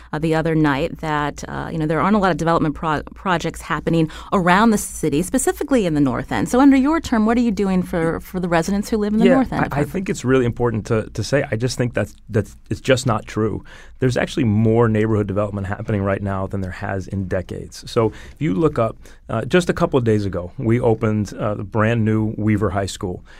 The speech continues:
Speaker 2: uh, comprehensive high school in the North End again for the first time in years. Uh, right now,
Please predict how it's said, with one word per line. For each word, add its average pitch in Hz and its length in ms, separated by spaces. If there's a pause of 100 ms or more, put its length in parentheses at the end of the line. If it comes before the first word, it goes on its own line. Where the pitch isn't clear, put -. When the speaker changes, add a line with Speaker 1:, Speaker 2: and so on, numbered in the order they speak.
(180)
Speaker 2:
uh, 98 300
comprehensive 120 760
high 104 140
school 107 300
in 104 160
the 98 60
North 104 360
End 104 280
again 98 440
for 98 120
the 95 120
first - 340
time 101 400
in 98 140
years. 92 560 (360)
Uh, 104 160
right 120 300
now, 113 320